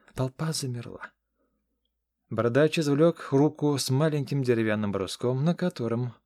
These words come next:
углём было начертано чьё-то имя. «Жребий пал на дом Тороса».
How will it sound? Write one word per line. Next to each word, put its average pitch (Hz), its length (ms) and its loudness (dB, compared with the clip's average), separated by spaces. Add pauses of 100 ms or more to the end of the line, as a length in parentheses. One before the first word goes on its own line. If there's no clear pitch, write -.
углём 117 460 0
было 101 160 -2
начертано 107 580 -8
чьё-то 90 360 -10
имя. 85 260 -12 (1900)
«Жребий 147 600 6
пал 120 420 4
на 123 160 2
дом 104 300 0
Тороса». - 500 -8